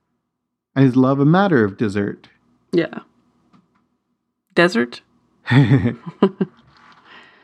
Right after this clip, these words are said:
Speaker 1: I said this in our episode about Chapter nineteen, but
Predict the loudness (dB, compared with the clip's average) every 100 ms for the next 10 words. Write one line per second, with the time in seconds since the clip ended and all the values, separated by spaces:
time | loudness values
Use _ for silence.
0 | _ _ _ _ _ _ _ _ _ _
1 | 2 2 2 0 2 0 0 -20 _ _
2 | _ 2 4 4 2 0 2 2 2 0
3 | 0 0 -4 -2 0 0 0 2 4 4
4 | 2 -2